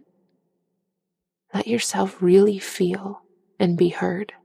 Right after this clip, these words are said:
Let yourself see that image of your true essence standing before you.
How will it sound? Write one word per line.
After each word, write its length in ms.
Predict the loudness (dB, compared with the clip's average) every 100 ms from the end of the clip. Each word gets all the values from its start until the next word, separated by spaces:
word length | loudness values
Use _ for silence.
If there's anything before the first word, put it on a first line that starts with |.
| _ _ _ _ _ _ _ _ _ _ _ _ _ _ _ _ _ _ _ _ _ _
Let 200 | 2 2
yourself 680 | 4 0 2 0 0 -6 -16 -18 _ _ _ _
see 400 | -8 0 6 6
that 200 | 6 2 0
image 540 | 0 0 -4 -4 -2
of 120 | -2 2
your 280 | 2 2
true 400 | -2 -2 2 2
essence 500 | 2 -2 -4 -4 -2
standing 540 | -4 -2 0 0 0 -2
before 320 | -2 -2 -2
you. 300 | -2 -6 -12